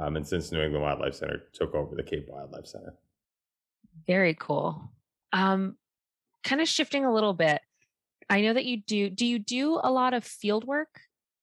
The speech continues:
Speaker 2: as the executive director? Are you still able to get out into the field, or has that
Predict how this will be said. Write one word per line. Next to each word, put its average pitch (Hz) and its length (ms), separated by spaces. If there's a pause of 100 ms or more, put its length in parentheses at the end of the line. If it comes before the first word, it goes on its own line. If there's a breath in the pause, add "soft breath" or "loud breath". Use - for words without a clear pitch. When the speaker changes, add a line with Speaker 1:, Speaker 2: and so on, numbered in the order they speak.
Speaker 2:
as 208 360
the 247 260
executive 233 460
director? 233 300
Are - 60
you 190 160
still 202 340
able 196 300
to 190 140
get 170 240
out 175 180
into 175 220
the 202 100
field, 233 340
or 175 200 (380)
has 180 220
that 175 260